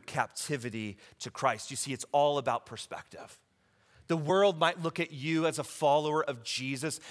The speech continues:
and they might see weakness in you. They might see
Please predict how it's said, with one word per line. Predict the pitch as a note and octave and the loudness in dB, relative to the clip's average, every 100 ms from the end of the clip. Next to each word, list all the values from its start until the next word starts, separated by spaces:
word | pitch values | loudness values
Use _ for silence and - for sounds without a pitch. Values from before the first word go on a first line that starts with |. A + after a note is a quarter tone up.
| - | -6
and | D3+ | -2
they | D3 | -2
might | C#3+ C#3+ | -2 -2
see | - - A#2 | -4 -8 -8
weakness | G2 A#2 - G#2+ - | -8 -10 -8 -12 -12
in | G2 F#2 | -16 -18
you. | F2 - _ _ _ _ _ _ | -20 -20 _ _ _ _ _ _
They | D#3 | 0
might | F#3 F3+ | 2 0
see | - C#3+ | -2 -6